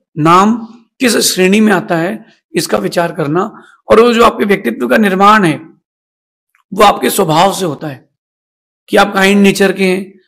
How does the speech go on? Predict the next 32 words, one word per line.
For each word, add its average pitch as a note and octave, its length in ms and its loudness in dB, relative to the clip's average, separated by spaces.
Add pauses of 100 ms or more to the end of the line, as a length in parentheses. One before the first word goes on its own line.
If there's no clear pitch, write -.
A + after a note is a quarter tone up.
(180)
helpful F3+ 400 2
हैं F#3+ 100 0
कि G3+ 100 -2
नहीं, F#3+ 240 -2
कि - 920 -20
cunning G#3 360 4
हैं। F3 160 2 (1600)
कई F#3 120 2
लोग G#3+ 140 4
बहुत A#3 200 2
चालाक G#3 280 0
होते D3+ 280 -10
हैं, B2+ 120 -16 (840)
दूसरों G3+ 280 -2
को A3+ 120 2
ठग G3 180 0
लेते D#3 260 0
हैं, A#2+ 140 -10 (1200)
तो - 60 -2
ऐसे E3+ 320 2
व्यक्ति A3 360 0
जो A3 140 2
है G#3+ 140 4
वो G#3+ 360 4 (960)
ज्यादा E3+ 360 2
दिन A3+ 220 0
तक A#3 160 0
उनकी A3+ 220 0
पूछ A3 240 -4
परख A3 180 -4
नहीं G3 200 -4
होगी B2+ 280 -18